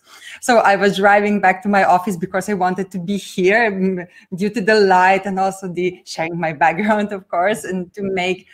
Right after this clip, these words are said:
also your, uh, Facebook Live beautiful. And I was like, "Okay, I have to drive." It was already ten P M and fifteen or something like that. And I was like, "Okay, okay, hope,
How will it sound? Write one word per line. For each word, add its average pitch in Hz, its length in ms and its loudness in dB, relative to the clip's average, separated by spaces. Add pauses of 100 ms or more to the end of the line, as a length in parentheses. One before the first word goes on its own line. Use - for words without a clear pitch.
(240)
also 185 340 0
your, 175 520 2
uh, 165 560 2
Facebook 175 420 -4
Live 170 340 2 (480)
beautiful. 180 640 -2 (340)
And 202 240 2
I 190 100 4
was 185 180 0
like, 185 240 -4
"Okay, 220 280 -6
I 196 40 0
have 190 300 -4
to 170 80 -20
drive." 185 480 0
It 208 120 -6
was 190 140 -6
already 190 460 0
ten 190 260 -4
P 185 220 -4
M 180 200 -2
and 165 220 -8
fifteen 185 480 -8
or 170 80 -2
something 180 380 -8
like 175 160 -4
that. 175 220 -2
And 185 60 -10
I 175 40 -8
was 160 80 -12
like, 170 160 -6
"Okay, 190 180 -4
okay, 190 300 0
hope, 190 280 0